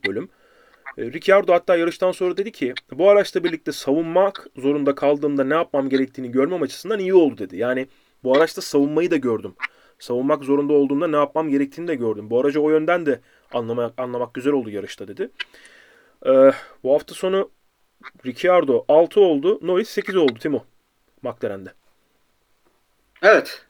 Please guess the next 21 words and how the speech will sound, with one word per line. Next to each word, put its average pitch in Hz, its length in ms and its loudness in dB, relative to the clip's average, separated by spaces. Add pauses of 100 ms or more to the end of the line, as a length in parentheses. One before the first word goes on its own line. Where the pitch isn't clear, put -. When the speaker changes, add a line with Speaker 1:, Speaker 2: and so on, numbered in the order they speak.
(240)
Speaker 2:
<laughs> 185 80 -8 (720)
Yani 110 360 -2 (440)
beklemedim 143 680 2
ve 135 80 8
istemediğim 123 500 2
bir 101 60 -8
sonuçtu. 120 600 -4
Ama, 151 280 0
e, 127 260 2
McLaren 147 640 4 (420)
haftanın 156 640 0
başından 156 540 2
beri, 113 160 4
yani 104 240 0 (260)
İspanya'da 127 640 2 (800)
yavaşlardı. 123 640 2 (320)
E, 104 600 -2 (300)
Ferrari'ye 147 540 6
göre 110 240 4
çok - 260 -6
yavaşlardı. 95 720 -6